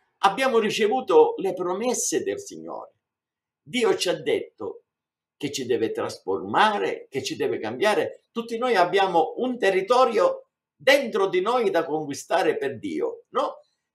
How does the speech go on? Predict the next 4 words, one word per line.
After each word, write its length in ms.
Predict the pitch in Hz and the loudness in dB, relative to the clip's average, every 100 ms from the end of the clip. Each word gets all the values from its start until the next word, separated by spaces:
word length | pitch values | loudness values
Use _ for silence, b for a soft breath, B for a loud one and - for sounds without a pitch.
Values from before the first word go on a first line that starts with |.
| _ | _
Da 200 | 160 175 | 8 10
adamitici, 880 | 175 180 240 277 277 226 - - _ | 10 4 2 -2 -2 -4 -6 -10 _
da 140 | 139 | 0
peccatori, 760 | 139 160 - 151 226 226 240 226 | 0 0 0 2 6 6 4 -4